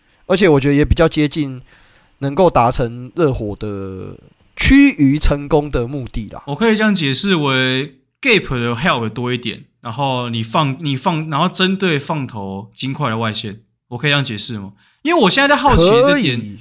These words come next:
Speaker 2: 我好奇的点是在于K C P跟M P J的三分低迷是来自于热火的防守，还是他们自己本身的问题？因为如果，
Speaker 1: 对，对，所以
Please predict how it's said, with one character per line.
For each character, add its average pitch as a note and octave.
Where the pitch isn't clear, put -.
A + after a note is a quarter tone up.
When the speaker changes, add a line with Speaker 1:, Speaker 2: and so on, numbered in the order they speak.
Speaker 2:
我 F#3
好 F#3+
奇 F3+
的 E3+
点 A#2
是 D3
在 D3+
于 G#2+
K G#3
C G#3
P F#3+
跟 F#3
M F3
P D3+
J D3
的 C3+
三 C3+
分 C3
低 C3+
迷 A#2
是 F#3+
来 C#3
自 E3+
于 C#3
热 F#3+
火 B2+
的 A2
防 A2
守， A2
还 A#2+
是 C#3
他 C#3
们 C#3+
自 C3+
己 C3+
本 A2
身 A2
的 A2+
问 A2+
题？ -
因 A3
为 F3
如 C4+
果， A#3
Speaker 1:
对， D3+
对， B2
所 A#3
以 F3+